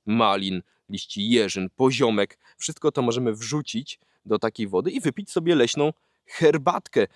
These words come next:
To jest dużo lepsze niż zabieranie z domu kawy, herbaty,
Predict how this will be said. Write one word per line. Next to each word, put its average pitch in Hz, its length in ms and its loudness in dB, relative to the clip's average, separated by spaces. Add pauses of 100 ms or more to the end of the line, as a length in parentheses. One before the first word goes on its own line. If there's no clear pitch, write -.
(200)
To 120 80 0
jest 117 260 4
dużo 147 460 2
lepsze 139 420 2 (240)
niż 127 180 -2
zabieranie 117 560 2
z 107 60 -6
domu 101 360 0
kawy, 107 680 2
herbaty, 117 840 0